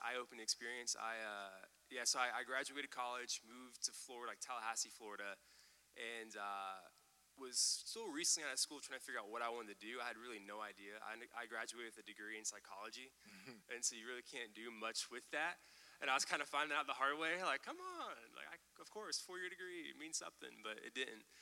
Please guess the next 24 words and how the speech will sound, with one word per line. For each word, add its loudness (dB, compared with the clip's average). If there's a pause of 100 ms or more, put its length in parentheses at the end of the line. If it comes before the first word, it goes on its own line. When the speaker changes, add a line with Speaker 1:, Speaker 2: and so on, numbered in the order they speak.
(280)
Speaker 1:
Um, 10
so 12
I 12
was 6
kinda, 8
like, 8
trying 4
to 2
figure 6
out 6
what 4
to -2
do, 2
and, -6 (480)
um, 4 (240)
yeah, 4
so 6
I, 4
I -2
went, 0
it -14
was -2
like, -4
"Yeah, -4